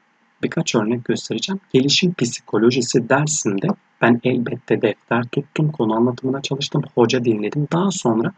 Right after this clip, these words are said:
bu bir A üç kağıdı. Burada bir çalışma yaptım arkadaşlar. Mesela ekolleri yazmışım, altına özelliklerini yazmışım. Mesela gelişimsel yöntemlerin özelliğini yazmışım. Bir cümle arkadaşlar, buradan soru soruyorlar. Gelişim dönemleri,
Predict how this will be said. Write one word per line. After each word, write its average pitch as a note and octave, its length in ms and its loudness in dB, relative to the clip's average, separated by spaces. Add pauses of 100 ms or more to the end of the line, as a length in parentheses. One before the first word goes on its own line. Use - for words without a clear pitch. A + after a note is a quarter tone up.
(300)
bu D3+ 100 2
bir E3+ 180 4
A A2+ 180 2
üç - 240 -4
kağıdı. G2 400 -2 (340)
Burada G3 260 4
bir F#3+ 60 4
çalışma G#2+ 540 0
yaptım F#2+ 360 -4
arkadaşlar. - 680 -2 (600)
Mesela E3+ 320 0
ekolleri C#3 560 2
yazmışım, F#2 600 -2 (300)
altına C#3+ 420 0
özelliklerini G2+ 760 -2
yazmışım. - 520 -4 (260)
Mesela E3 200 -2
gelişimsel C#3 640 2
yöntemlerin G#2+ 800 0
özelliğini G#2+ 640 2
yazmışım. A#2 420 -2
Bir G#3+ 260 8
cümle G#2 300 0
arkadaşlar, A#2 600 -4
buradan F3 220 2
soru C#3+ 280 2
soruyorlar. G2+ 640 -2 (760)
Gelişim C#3 460 4
dönemleri, F#2 480 0